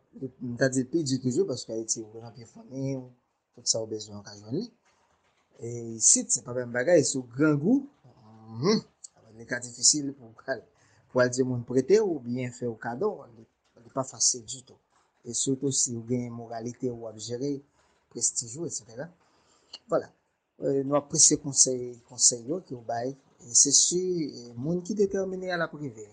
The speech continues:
L ap rive. Bagay y ap di se vre men l ap rive.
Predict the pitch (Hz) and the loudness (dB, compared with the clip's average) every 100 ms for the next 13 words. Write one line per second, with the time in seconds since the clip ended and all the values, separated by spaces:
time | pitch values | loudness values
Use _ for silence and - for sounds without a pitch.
0 | _ 117 123 147 131 - - _ _ - | _ -20 -14 -10 -10 -12 -20 _ _ -20
1 | _ _ _ - 131 147 156 139 131 160 | _ _ _ -6 2 8 8 6 -2 -2
2 | 156 147 170 127 113 - 107 123 | -2 -2 -4 -4 -8 -12 -20 -20